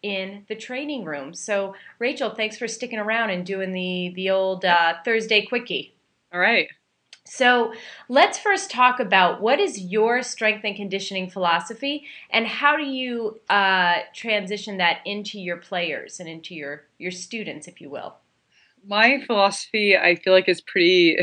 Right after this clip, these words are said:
Speaker 2: <laughs> it's, it's, uh, it's all over the map, to be honest with you. I can say one thing, but honestly, I use a lot of different techniques to, to cater to different players. Um,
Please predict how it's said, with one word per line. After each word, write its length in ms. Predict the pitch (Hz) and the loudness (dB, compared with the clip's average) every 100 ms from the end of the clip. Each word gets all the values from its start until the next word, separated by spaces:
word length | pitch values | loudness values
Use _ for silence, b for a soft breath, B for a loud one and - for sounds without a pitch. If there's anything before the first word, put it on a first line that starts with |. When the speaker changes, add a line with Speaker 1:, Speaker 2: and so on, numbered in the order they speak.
| 160 | 0
Speaker 2:
<laughs> 120 | - | -2
it's, 280 | - - - | -8 -10 4
it's, 320 | 240 262 - | 4 4 6
uh, 300 | 277 247 233 | 8 8 6
it's 100 | - | 6
all 160 | 285 349 | 8 8
over 140 | 320 | 8
the 100 | 240 | 4
map, 360 | 190 175 156 - | 6 6 4 0
to 100 | 185 | 4
be 100 | 180 | 6
honest 180 | 180 185 | 8 6
with 100 | 175 | 6
you. 80 | |
I 80 | 196 | 6
can 160 | 240 240 | 4 2
say 160 | 220 | 4
one 240 | 208 175 180 | 4 4 2
thing, 260 | 208 208 | 2 4
but 260 | 202 165 160 | 6 8 8
honestly, 360 | 170 185 - 185 | 6 2 4 6
I 80 | 170 | 6
use 520 | 175 170 165 160 151 | 6 2 2 2 0
a 220 | - 160 | 4 6
lot 600 | 156 156 160 165 160 175 - | 6 4 6 8 8 6 0
of 80 | 160 | -2
different 340 | 160 160 156 | -2 -2 -4
techniques 560 | - 156 151 156 156 - | -2 -2 0 0 -2 -2
to, 360 | - 160 156 151 B B B B - | 4 6 6 2 B B B B -2
to 120 | 180 | 2
cater 300 | 185 175 170 | 6 8 8
to 40 | |
different 280 | 160 165 147 | 6 0 -2
players. 520 | 160 156 160 175 - | 4 6 6 4 0
Um, 440 | - 165 160 160 | 2 4 4 2